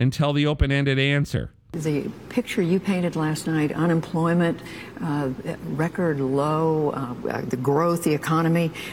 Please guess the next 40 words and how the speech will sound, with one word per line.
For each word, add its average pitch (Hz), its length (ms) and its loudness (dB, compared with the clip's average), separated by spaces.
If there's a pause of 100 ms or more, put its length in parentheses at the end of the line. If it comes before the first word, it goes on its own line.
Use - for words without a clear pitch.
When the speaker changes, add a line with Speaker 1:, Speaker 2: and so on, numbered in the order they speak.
Speaker 2:
what 160 100 2
is 151 100 2
it, 143 80 4
inflation 156 540 0
is 160 140 -2
coming 160 260 0
down, 160 360 0
incomes 170 680 2 (380)
are 151 120 0
rising, 160 440 0
and 165 200 4
yet, 226 300 2
when 165 160 -2
you, 156 80 0 (140)
when 165 200 -2
you 156 80 0
mention 185 280 2
the 220 80 2
polls, 165 420 0
when 165 140 0
you 156 40 2
look 180 220 0
at 262 80 -4
the 226 60 -2
polls, 202 480 0 (180)
C 220 220 0
B 202 160 4
S 208 160 -2
poll, 175 200 0
sixty-four 214 760 0
percent 196 280 -2
of 175 60 0
Americans 175 500 0
think 180 200 -2
the 147 80 -2
economy 170 400 -2
is 156 100 -4
in 143 100 0
bad 143 300 -4
shape. 160 400 -2